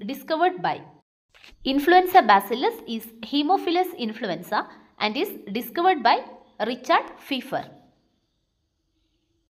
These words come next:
Question number twenty-five. Electron microscope is invented by.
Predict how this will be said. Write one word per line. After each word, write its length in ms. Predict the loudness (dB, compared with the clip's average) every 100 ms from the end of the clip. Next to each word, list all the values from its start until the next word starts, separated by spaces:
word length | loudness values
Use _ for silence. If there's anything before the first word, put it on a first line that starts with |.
| _ _ _ _ _ _ _ _ -20 _
Question 240 | 2 4 4
number 160 | 2
twenty-five. 640 | 4 2 4 4 4 4 2 -10 -20 _
Electron 460 | 0 2 2 2 2
microscope 640 | 2 0 -4 -2 0 0 -2
is 180 | -10 -8
invented 540 | -8 -6 -4 -4 -2
by. 160 | -4